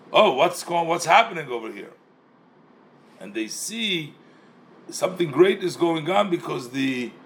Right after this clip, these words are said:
Serafim are saying Kodesh, Kodesh. So he gives you, he says, "V'nimshach mizeh rishimu lebchinas primis." So then there is a mark.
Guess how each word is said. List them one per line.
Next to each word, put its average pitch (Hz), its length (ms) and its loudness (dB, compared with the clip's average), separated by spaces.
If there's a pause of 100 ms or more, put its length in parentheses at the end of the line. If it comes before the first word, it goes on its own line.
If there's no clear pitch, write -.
(380)
Serafim 185 520 4
are 131 140 4
saying 156 300 -6
Kodesh, 156 340 -4
Kodesh. - 560 -2 (1600)
So - 180 -2
he 170 120 0
gives 180 300 -2
you, 180 100 4
he 123 100 2
says, 202 380 4 (640)
"V'nimshach 185 500 -2
mizeh 156 380 -2
rishimu 165 640 -2
lebchinas 156 540 -2
primis." 156 400 0
So 127 140 -6
then 185 220 0
there 170 180 6
is 156 240 2
a 139 160 2
mark. 156 520 4